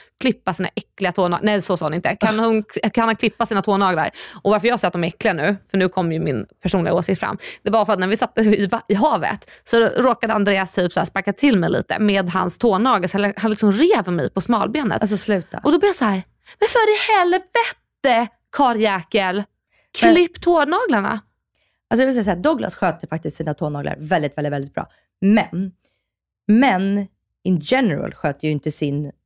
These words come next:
Speaker 2: sen fothygien är lika bra som vi kvinnor. Jag ger ju, men det har jag ju sagt flera gånger, jag ger ju alltid honom pedikyr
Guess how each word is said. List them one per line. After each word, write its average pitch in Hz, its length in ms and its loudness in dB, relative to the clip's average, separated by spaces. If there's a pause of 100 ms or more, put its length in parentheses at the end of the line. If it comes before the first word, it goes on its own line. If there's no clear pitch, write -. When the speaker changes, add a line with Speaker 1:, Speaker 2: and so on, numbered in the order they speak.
(120)
Speaker 2:
sen 170 160 0
fothygien 180 800 -2
är 151 40 0
lika 151 240 0
bra 143 140 0
som 151 180 -6
vi 147 100 -4
kvinnor. 165 400 0 (540)
Jag 196 300 2
ger 185 200 0
ju, 156 100 0
men 160 100 -2
det 190 60 0
har 190 60 2
jag 151 40 0
ju 143 80 -4
sagt 160 160 -8
flera 156 100 -2
gånger, 147 240 -2
jag 160 100 2
ger 196 140 0
ju 147 100 0
alltid 143 260 -2
honom 147 220 0
pedikyr 156 500 -2